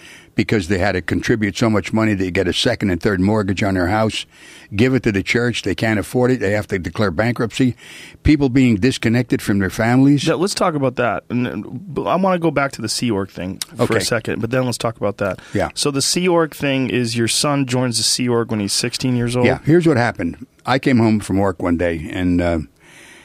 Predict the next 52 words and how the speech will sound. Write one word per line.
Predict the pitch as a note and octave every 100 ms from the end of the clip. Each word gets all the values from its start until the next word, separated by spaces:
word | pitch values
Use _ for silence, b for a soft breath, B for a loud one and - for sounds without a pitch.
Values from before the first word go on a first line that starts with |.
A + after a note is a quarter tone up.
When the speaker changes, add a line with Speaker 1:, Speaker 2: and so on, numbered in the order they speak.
| B B B -
Speaker 1:
he's | - D3+ C3+
laying | C3 A#2
in | G#2
his, | F#2+ E2 - - _ _ _
in | A2+
his | G2+ G2
room | G#2+ G2+
on | G2
his | F#2+
bed, | F2 G2+ F#2
kinda | - G#2 G2
like | G2
that, | G#2+ G2+
with | F2+
his | F2+ E2+
head | G2 F#2+
in |
his | F#2+
hands. | E2+ F#2+ F#2+ F2+ - - _ B B B B B B B B -
I | C3+
said, | B2+ D#3+
"Hey, | E3+
Dave, | E3 D#3
what's | D3 -
up, | C3
man?" | F#2 F2+ D#2+ b b b b b b
He | A2+ G#2+
says, | F#2 F#2+
"Dad," | F#2 G#2 F#2
he | E2
says, | E2+ F#2
"I, | - G#2+ A2
I |
don't | A2 G2
wanna | F#2+
go | E2+
to | D#2+
school | - F2
anymore." | E2 E2 E2+
He | -
says, | A2
"Why | A2+ C#3
not?" | E3 F3 - _ - B B B B B
He | - A#2+
said, | A#2+
"Listen, | B2 - F2
all | C3+ D3
the | A2
kids | - F#2+ -
are |
taking | F#2 - F#2 E2
drugs. | D#2+ E2 D#2 -